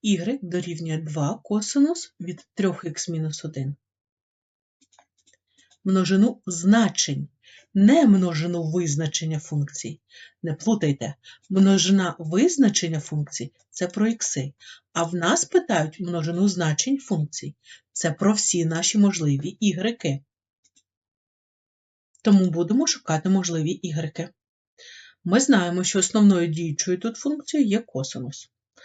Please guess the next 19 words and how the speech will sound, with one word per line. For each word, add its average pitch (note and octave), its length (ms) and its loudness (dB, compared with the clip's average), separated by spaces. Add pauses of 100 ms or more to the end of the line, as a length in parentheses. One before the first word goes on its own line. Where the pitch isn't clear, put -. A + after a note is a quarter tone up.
(320)
А F3 100 2
у E3+ 100 2
косинуса A#3+ 600 -2
є D#3 180 0
обмеження. D3 680 0 (800)
Ми F4+ 100 2
пам'ятаємо C#3+ 680 0
з - 80 -10
вами, C#3 320 -4
якби F3+ 340 -2
була E3 240 0
функція D#3 500 -4
косинус D3 520 -2
х, - 380 -8 (640)
то F3 120 2
вона E3 280 0
була D#3 380 0
б - 120 -8 (380)
обов'язково D#3+ 1160 0